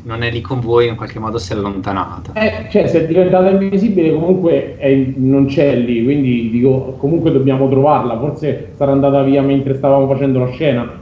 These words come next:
Speaker 2: Cioè, io non l'ho vista, ero più impegnato a distrarre gli altri, a essere, ehm, l'esca, quindi teoricamente se non la vedo più lì vicino a me presuppongo che sia scappata o sia andata via.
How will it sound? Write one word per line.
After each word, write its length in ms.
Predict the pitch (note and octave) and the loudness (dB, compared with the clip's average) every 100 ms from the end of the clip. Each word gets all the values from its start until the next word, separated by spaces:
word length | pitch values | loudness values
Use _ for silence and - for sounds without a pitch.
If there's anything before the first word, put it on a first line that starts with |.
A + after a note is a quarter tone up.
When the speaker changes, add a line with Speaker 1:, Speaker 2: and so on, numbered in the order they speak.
| - | -2
Speaker 2:
Cioè, 100 | E3 | 2
io 100 | F#3 | 4
non 120 | D#3+ | 4
l'ho 180 | D#3 D#3 | 2 0
vista, 600 | D#3+ - C3+ A2+ - - | -4 -4 -4 -6 -8 -4
ero 300 | C3+ D3 D3 | 0 0 -2
più 140 | F3+ | 0
impegnato 960 | F3+ D#3 D3+ D#3 E3 E3 F3 E3+ - - | 0 0 -2 -2 -2 0 0 -2 -6 -8
a 140 | C3 C#3 | -4 -2
distrarre 460 | C#3 - - D3 C#3 | -2 -4 0 2 0
gli 100 | C3+ | 2
altri, 440 | C#3 A#2+ - A#2+ A#2 | 0 0 -4 -6 -4
a 180 | B2 | -2
essere, 1300 | B2 C3 - C3 B2+ B2 A#2+ A#2+ A#2+ A#2+ A#2+ A#2+ - - | -2 -2 -2 0 0 -2 -2 -2 -2 -2 -2 -4 -10 -14
ehm, 840 | - A2+ A#2 A#2 A#2 A#2 A2+ A#2 B2+ | -4 -2 0 2 4 4 4 4 6
l'esca, 600 | D3+ - - B2 G#2+ - | 4 2 -2 -2 -2 -2
quindi 500 | D#3+ D#3+ C#3 B2+ B2 | 2 4 4 2 0
teoricamente 600 | - C#3+ D3 D#3+ F3 D3 B2 | 2 2 4 2 2 0 -2
se 80 | |
non 180 | C3 C#3 | 0 2
la 100 | D3+ | 2
vedo 280 | D#3 E3 E3+ | 2 2 0
più 420 | F3 C#3+ A#2+ - - - | 0 0 0 -6 -16 -16
lì 160 | - C#3 | -8 -4
vicino 300 | C#3+ C3+ E3+ | -4 -2 0
a 20 | |
me 220 | E3 E3 | 2 2
presuppongo 840 | C#3+ D3 C#3 D#3 - D#3+ D#3+ D3 C3 | 2 0 0 0 2 2 2 2 0
che 120 | B2+ | 0
sia 200 | - C3 | -2 -2
scappata 680 | - C#3+ - C#3 D3+ C3+ A2+ | -2 -2 0 0 2 0 -2
o 60 | |
sia 100 | - | -4
andata 240 | A2+ A#2+ A#2 | -4 -2 0
via. 380 | B2+ A#2 G#2+ | 0 0 -2